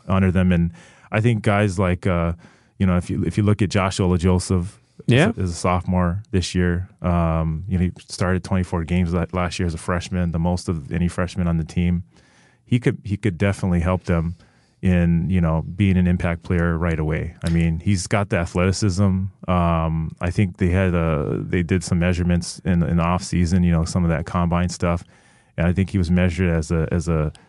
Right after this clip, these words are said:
Speaker 1: forty-five or forty-six inch vertical.
Speaker 2: Jeez. It's a little bit
Speaker 1: Which
Speaker 2: better than
Speaker 1: is
Speaker 2: me. A little bit better than me.
Speaker 1: <laughs> I, I
Speaker 2: give me,
Speaker 1: think
Speaker 2: give me three jumps and I'll get
Speaker 1: I
Speaker 2: there.
Speaker 1: think both of, uh, both of us
Speaker 2: <laughs>
Speaker 1: com-, combined and you times that by
Speaker 2: Just
Speaker 1: two,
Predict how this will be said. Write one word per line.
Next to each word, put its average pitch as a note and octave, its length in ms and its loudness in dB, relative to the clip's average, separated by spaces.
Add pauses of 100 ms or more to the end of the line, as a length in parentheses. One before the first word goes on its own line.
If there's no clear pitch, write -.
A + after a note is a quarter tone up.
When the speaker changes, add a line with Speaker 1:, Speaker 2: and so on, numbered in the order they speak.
Speaker 1:
forty-five G#2 1000 0
or F2+ 60 -4
forty-six F#2 600 0
inch F2 120 2
vertical. F2+ 560 -2
Speaker 2:
Jeez. G2 340 0 (340)
It's - 100 -6
a B2 40 2
little B2+ 160 4
bit A2 80 2
Speaker 1:
Which G#2+ 100 4
Speaker 2:
better G2 80 4
than G2+ 80 4
Speaker 1:
is - 460 -2 (100)
Speaker 2:
me. D3 80 4
A - 0 - (100)
little B2 140 4
bit G#2 100 2
better G2+ 160 2
than G#2 40 2
me. G2+ 60 2
Speaker 1:
<laughs> - 120 2
I, C3+ 40 0
I C#3 40 6
Speaker 2:
give F3 100 4
me, G3 80 6
Speaker 1:
think D3 100 0
Speaker 2:
give F3 100 4
me G3 80 6
three E3+ 240 6
jumps B2+ 320 2
and A#2+ 80 0
I'll A2 80 4
get G#2+ 140 2
Speaker 1:
I D3 40 6
Speaker 2:
there. - 100 2
Speaker 1:
think F3+ 180 2 (220)
both C#3+ 280 4
of, A2+ 160 0
uh, A#2+ 100 4 (180)
both D3 200 6
of D3 160 4
us D3 220 4
Speaker 2:
<laughs> F3 120 4
Speaker 1:
com-, C3 180 4 (120)
combined A#2+ 500 4
and A2+ 100 4
you A#2 100 6
times C3 340 2
that A2+ 180 4
by G#2+ 140 4
Speaker 2:
Just F3 160 4
Speaker 1:
two, C#3 220 6